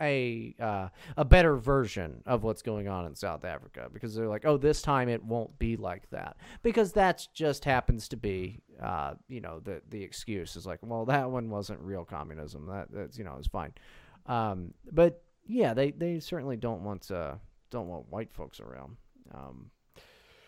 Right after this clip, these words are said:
it's, it's certainly scary, and I definitely don't wanna fucking pay for it. I know that, but I know that's what's gonna happen.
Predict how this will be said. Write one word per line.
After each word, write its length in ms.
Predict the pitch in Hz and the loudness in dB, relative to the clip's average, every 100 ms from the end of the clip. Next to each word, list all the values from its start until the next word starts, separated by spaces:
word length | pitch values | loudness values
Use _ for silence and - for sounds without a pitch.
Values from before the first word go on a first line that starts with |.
| _ _ _ _ - | _ _ _ _ -2
it's, 840 | 170 170 - - - - - - - _ - 165 160 - - - | 2 2 0 -6 -6 -8 -8 -10 -16 _ -18 -16 -16 -18 -18 -16
it's 160 | 139 - | -14 -4
certainly 360 | 175 160 156 | -2 0 -2
scary, 460 | 135 - 139 131 113 | -2 0 2 2 2
and 80 | 110 | 0
I 60 | |
definitely 380 | 127 156 165 135 | 0 0 2 0
don't 200 | 113 117 | 0 -2
wanna 140 | 110 101 | -2 -2
fucking 320 | 113 98 82 | -2 -4 2
pay 180 | - 101 | 2 2
for 280 | - 80 | -4 -6
it. 40 | 85 | -4
I 80 | 90 | -4
know 220 | 95 90 | -4 -2
that, 220 | 101 82 | -2 0
but 100 | 120 | 4
I 60 | 156 | 8
know 160 | 165 | 8
that's 180 | 127 - | 8 4
what's 140 | 107 | -2
gonna 160 | - 101 | -4 -6
happen. 400 | 117 90 92 | -6 -4 -6